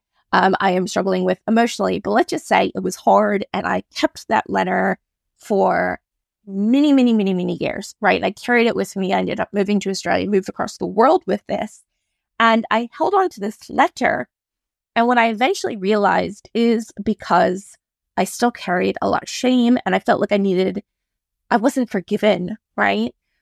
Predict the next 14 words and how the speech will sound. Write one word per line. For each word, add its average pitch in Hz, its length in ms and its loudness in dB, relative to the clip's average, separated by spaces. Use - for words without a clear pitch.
I 202 220 2
had 202 240 0
done 220 160 4
this 214 180 -2
horrible 202 320 -2
thing 233 360 0
by 202 140 0
not 208 220 -2
writing 190 360 0
to - 100 -10
my 190 120 2
brother - 300 -4
more - 200 -4
often. - 440 -4